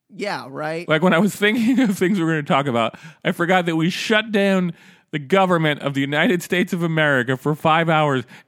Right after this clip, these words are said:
Speaker 2: and it wasn't a big deal.
Speaker 1: Yeah, it just
Speaker 2: It was
Speaker 1: happened.
Speaker 2: not on the reg-, like, the immediate register of things that happened.
Speaker 1: Yeah.
Speaker 2: And the way we agreed to, um, to solve it was just blow up the deficit and give everybody what they wanted.
Speaker 1: Yeah. All right.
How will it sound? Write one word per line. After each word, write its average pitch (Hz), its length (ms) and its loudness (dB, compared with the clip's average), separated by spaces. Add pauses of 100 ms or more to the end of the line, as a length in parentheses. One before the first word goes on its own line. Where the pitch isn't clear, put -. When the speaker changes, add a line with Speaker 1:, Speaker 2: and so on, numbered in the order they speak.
(100)
Speaker 2:
and 208 120 2
it 220 160 -2
wasn't 226 420 0
a 214 60 2
big 208 360 -2
deal. 196 500 0
Speaker 1:
Yeah, 175 200 -14
it 147 100 -18
just 151 140 -12
Speaker 2:
It 180 80 0
was 196 240 2
Speaker 1:
happened. 190 120 -4
Speaker 2:
not 196 320 2
on 180 160 4
the 175 80 0
reg-, 180 420 0
like, 151 180 0
the 160 40 -4
immediate 170 320 -2
register 170 500 -2 (400)
of 147 220 -2
things 175 220 -4
that 165 80 -6
happened. 170 400 -2 (200)
Speaker 1:
Yeah. 233 60 -20 (140)
Speaker 2:
And 208 100 2
the 165 60 0
way 185 160 0
we 202 120 -2
agreed 190 460 -2
to, 175 500 -4 (440)
um, 165 480 -2 (280)
to 180 120 -6
solve 277 340 0
it 196 160 -2 (400)
was 220 220 0
just 202 180 -8
blow 165 180 -2
up 190 60 -8
the 196 80 0
deficit 175 460 -2
and 143 80 -8
give 147 120 -2
everybody 139 360 2
what 123 100 -4
they 123 60 -4
wanted. 90 340 -8
Speaker 1:
Yeah. 165 200 -18 (800)
All 381 140 -16
right. 196 220 -12